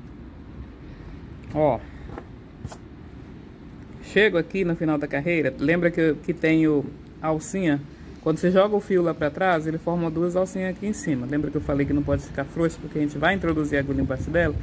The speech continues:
Então, chegou a hora de introduzir a agulha embaixo, ó, pegando as duas alcinhas, tá? Tem que ter esse cuidado de pegar as duas alcinhas, porque se você pega só uma, vai ficar feio.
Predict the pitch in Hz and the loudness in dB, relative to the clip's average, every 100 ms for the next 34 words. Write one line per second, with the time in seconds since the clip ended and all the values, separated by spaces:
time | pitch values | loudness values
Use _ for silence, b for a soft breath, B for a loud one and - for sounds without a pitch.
0 | B B B B - 135 143 139 180 190 | B B B B -4 -2 0 4 4 6
1 | 160 165 165 165 156 156 151 151 151 - | 4 4 2 2 0 0 0 -2 -2 -2
2 | 147 147 147 175 147 127 123 - 131 143 | -2 0 -2 0 2 2 0 -2 -2 0
3 | 139 139 147 151 147 139 165 208 196 202 | 2 4 4 2 -2 -2 2 2 4 0
4 | - 156 127 - 151 165 185 B B B | 2 0 0 0 2 2 0 B B B
5 | B - 185 190 170 175 170 202 220 226 | B 0 0 0 2 4 6 4 0 -2
6 | 214 170 143 123 127 139 143 139 143 135 | 0 2 2 0 -4 -4 -2 0 2 0
7 | 139 156 190 180 165 165 - 143 139 170 | -2 -2 -2 0 0 -2 2 4 4 2
8 | - - - - - - - - 160 - | -2 -12 -14 -14 -12 -12 -8 0 0 0
9 | 139 - 156 151 147 - - - 151 160 | -10 0 2 4 2 -2 -10 -6 -4 -4
10 | 160 151 160 160 147 151 165 - 180 - | 0 0 0 0 2 2 0 -2 -6 -4
11 | 110 | -4